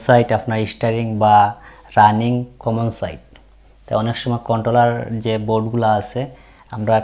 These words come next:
কানেকশন দিতে গিয়ে বেড়াচেরা লাগে। তো নতুন যারা আছেন ওনাদের জন্য,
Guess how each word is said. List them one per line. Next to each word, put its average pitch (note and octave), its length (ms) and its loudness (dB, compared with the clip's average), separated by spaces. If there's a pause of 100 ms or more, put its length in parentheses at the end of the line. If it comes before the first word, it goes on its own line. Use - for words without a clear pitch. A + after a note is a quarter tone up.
কানেকশন A2+ 420 -4
দিতে A2 240 -6
গিয়ে G#2+ 200 -2
বেড়াচেরা A2 460 -4
লাগে। G#2+ 200 -4 (720)
তো - 60 -10 (160)
নতুন G#2+ 240 -4 (100)
যারা A#2 200 2 (100)
আছেন B2+ 300 -6 (360)
ওনাদের A2+ 400 -2
জন্য, A2 180 -4